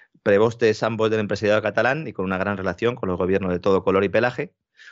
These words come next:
pues estuvieron imputados, pero el juez decidió quitarles, retirarles la imputación. Desimputarles, como dice alguno, ¿m? Una palabra que no me gusta nada,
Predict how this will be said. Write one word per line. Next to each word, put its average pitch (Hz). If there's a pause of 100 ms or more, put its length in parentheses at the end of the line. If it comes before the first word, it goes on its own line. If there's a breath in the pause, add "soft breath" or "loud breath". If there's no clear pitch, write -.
pues 117
estuvieron 113
imputados, 123
pero 98
el 92
juez 104
decidió 95
quitarles, 92
retirarles 92
la 92
imputación. 92 (500 loud breath)
Desimputarles, 123
como 92
dice 110
alguno, 110 (220)
¿m? 120 (560 loud breath)
Una 101
palabra 110
que 107
no 98
me 98
gusta 104
nada, 110